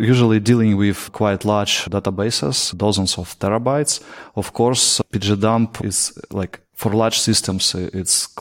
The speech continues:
quite, f-, first of all, dangerous to, if you run it in production,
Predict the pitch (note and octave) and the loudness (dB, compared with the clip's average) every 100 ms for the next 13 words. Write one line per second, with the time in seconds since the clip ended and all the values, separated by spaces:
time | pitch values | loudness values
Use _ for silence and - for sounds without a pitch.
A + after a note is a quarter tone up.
0 | - - G2+ F#2 F#2 - - G#2+ - G2+ | -14 -2 0 0 -4 -12 -8 -6 -4 -4
1 | F#2 G2 G#2+ C3 G#2 F2 - - E2+ E2+ | -2 2 2 2 0 -2 -6 -8 -10 -12
2 | - G2 F#2 F#2 F#2 F2+ G2 G2 F2+ F#2 | -12 -10 -8 -6 -6 -4 0 0 0 -4
3 | F#2 G2 D#3 - G#2 | 0 0 0 0 -2